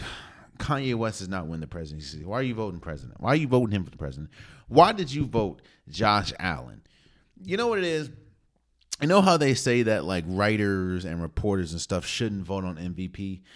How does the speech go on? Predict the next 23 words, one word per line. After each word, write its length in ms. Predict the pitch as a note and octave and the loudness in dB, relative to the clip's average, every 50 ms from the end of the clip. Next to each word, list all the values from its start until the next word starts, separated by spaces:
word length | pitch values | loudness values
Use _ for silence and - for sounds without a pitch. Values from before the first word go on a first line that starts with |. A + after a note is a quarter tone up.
| - - - - | -20 -20 -16 4
This 280 | G#2+ C#3+ G3+ G3+ - | 8 8 8 10 8
is 100 | F3+ D3 | 2 0
the 140 | A#2+ A2+ G#2 | 0 0 0
reason 340 | F#2 F#2 E2+ D#2+ D2 D#2+ D2+ | 0 0 -2 -2 -4 -8 -10
why. 240 | C#2+ - - - - - - _ _ _ _ _ _ _ _ _ _ _ _ _ - | -10 -12 -14 -16 -20 -20 -20 _ _ _ _ _ _ _ _ _ _ _ _ _ -2
You 280 | C3 E3 A3 C4 B3+ | 2 4 4 4 4
gave, 440 | G3 E3+ F#3 F3+ F#3 F3 E3 C#3+ - - - F#2 | 4 4 6 6 6 4 4 2 -4 -10 -14 -12
you 300 | C3+ C#3+ F3+ B3+ F4 F4+ | -6 0 2 4 4 4
are 260 | - - E3 D#3+ D#3 - | 4 6 6 6 6 6
a 360 | - A#2 A2+ G#2+ G2 F2 D#2 - _ - - _ _ _ _ _ _ | 4 2 2 2 0 -2 -4 -10 _ -20 -20 _ _ _ _ _ _
Buffalo 400 | D3+ F3 G3+ G3+ G#3 G3 G3 F#3 | 6 6 6 4 2 0 2 2
Bills 400 | D3+ A#2+ D3+ D3+ D3 C#3+ C#3+ B2+ | 2 6 6 8 8 8 8 6
reporter. 580 | B2+ A#2 F#2 - - - - C#3 G#2 E2 C#2+ - | 4 0 0 0 0 2 2 2 2 2 0 -2
So 160 | - - C3+ | -2 2 4
I 140 | E3 F#3 B2+ | 6 6 6
understand 560 | F#3+ A3 A3 G3+ F#3 - G#3 F3+ C3+ A2+ G2 | 4 4 2 0 -2 0 0 2 2 2 2
why 180 | C3 C#3+ D3+ D3+ | 4 4 4 4
you 140 | C#3+ C3 | 2 0
did 220 | A#2+ G2+ C#3+ D3+ C3 | 0 2 2 2 2
it, 200 | A2 - - - | 0 -2 -4 -2
but 260 | G#2+ A2 G#2 - - _ _ _ _ _ _ _ _ - - F2+ | -2 -2 -2 -2 -6 _ _ _ _ _ _ _ _ -20 -6 0
that 200 | C#3 E3+ G3+ G#3 | 2 4 6 6
is, 340 | F#3+ E3+ D3 C3 A#2+ G2+ | 4 4 2 -2 -6 -10